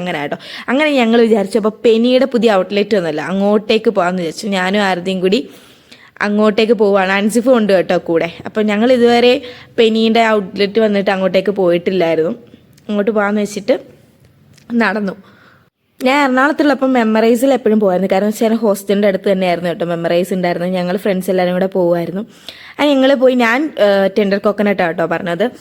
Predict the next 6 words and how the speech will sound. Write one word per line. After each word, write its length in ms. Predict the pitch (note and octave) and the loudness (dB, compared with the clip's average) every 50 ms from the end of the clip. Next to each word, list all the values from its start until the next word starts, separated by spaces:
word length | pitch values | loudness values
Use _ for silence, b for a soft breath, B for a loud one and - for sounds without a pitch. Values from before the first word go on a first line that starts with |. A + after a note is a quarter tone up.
| B B B B B B - | B B B B B B -8
ആ, 60 | F#3+ G3 G3 G3 | -6 -6 -4 -4
എനിക്ക് 200 | G3 G#3 G3+ A#3 | -4 -2 0 0
തോന്നുന്നു 220 | A3+ A3 A3 A3+ A#3 | 2 2 2 2 2
ആരതി 360 | A3 G#3 G3+ G#3 G#3+ A#3 B3 | 2 0 0 0 0 0 0
ചിക്കു 360 | A#3 - A#3 - - - A3+ | -2 -6 -8 -10 -4 0 0
പറഞ്ഞു 480 | A#3 A3+ G#3 G3+ G3 F#3+ G3 G#3+ C#4 | 2 2 2 0 0 -2 -2 -2 -4